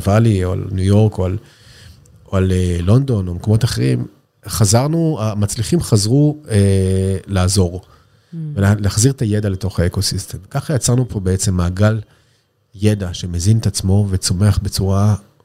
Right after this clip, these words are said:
Speaker 1: מדהימה. מי שמקים היום, מי שרוצה היום להקים סטארט-אפ בתחום של סייבר סקיוריטי, פינטק, קריפטו, אה, כל מה שקשור ל-, לבינה מלאכותית, הוא רק, אה, מכניס את האצבע לאקוסיסטם הזה, והוא יוצא משם עם השותפים הכי טובים שלו, עם ה-,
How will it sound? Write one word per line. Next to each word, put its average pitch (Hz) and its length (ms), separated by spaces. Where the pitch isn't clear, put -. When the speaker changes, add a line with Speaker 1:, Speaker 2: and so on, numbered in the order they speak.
Speaker 1:
מדהימה. 98 640
מי 151 120
שמקים 127 500
היום, 101 440
מי 127 120
שרוצה 113 340
היום 107 160
להקים 95 280
סטארט-אפ 95 400
בתחום 87 420
של 67 260
סייבר 90 320
סקיוריטי, - 680
פינטק, 101 680
קריפטו, 98 540
אה, 87 500
כל 107 200
מה 120 100
שקשור - 460
ל-, 90 360
לבינה 87 320
מלאכותית, 90 500
הוא 92 140
רק, 113 260
אה, 131 100
מכניס 113 280
את - 80
האצבע 110 340
לאקוסיסטם 110 580
הזה, 127 280
והוא 98 140
יוצא 107 180
משם 101 340
עם 90 200
השותפים 92 680
הכי 120 160
טובים 117 280
שלו, 98 420
עם 90 160
ה-, 87 300